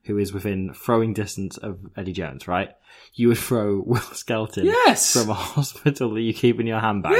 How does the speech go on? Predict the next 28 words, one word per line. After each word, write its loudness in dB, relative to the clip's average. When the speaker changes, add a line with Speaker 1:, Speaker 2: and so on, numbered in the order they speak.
Speaker 2:
Yes. 2
Speaker 1:
Okay, -4
we've 6
Speaker 2:
What's 6
Speaker 1:
got 4
that -
Speaker 2:
so 12
Speaker 1:
established. 6
Speaker 2:
stupid 8
about 4
Speaker 1:
No. 4
Speaker 2:
that? 0
Speaker 1:
So, 2
Eddie 6
Jones 4
gave 4
the -6
correct -4
answer -4
in -8
his -6
post-match -6
press -6
conference. -12
Speaker 2:
Okay. -2
Speaker 1:
Eddie 2
Jones 2
said, -2